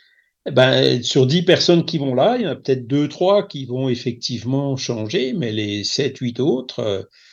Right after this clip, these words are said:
vont rester sur leur position initiale. Montrer des phénomènes, c'est pas ça qui convainc le plus, hein. Il faut, faut qu'il y ait la philosophie derrière, faut qu'il y ait la compréhension, hein, la science,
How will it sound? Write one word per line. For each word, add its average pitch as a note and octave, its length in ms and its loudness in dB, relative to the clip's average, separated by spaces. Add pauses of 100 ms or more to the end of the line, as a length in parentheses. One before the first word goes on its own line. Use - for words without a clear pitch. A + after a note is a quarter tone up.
(240)
vont B2+ 360 0
rester A#2+ 440 4
sur B2+ 180 -2
leur A2 160 -4
position A2 420 -6
initiale. B2+ 500 -4 (440)
Montrer C3+ 340 2
des C#3+ 100 2
phénomènes, C#3 520 0
c'est - 280 -6
pas E3+ 140 0
ça G3 260 2
qui D#3 220 -10
convainc C#3 360 -2
le D#3+ 120 -4
plus, - 540 -14
hein. A2+ 200 -14 (720)
Il A2+ 100 -6
faut, B2 280 4
faut A#2+ 160 -6
qu'il A#2 160 0
y - 20 2
ait - 20 0
la A#2 120 2
philosophie A2+ 580 -4
derrière, A#2 400 0
faut E3 120 -4
qu'il - 120 -4
y - 20 2
ait A2+ 40 -2
la A2 100 -2
compréhension, A#2+ 960 -4
hein, D3+ 80 -4
la C#3 100 -4
science, D3 800 -4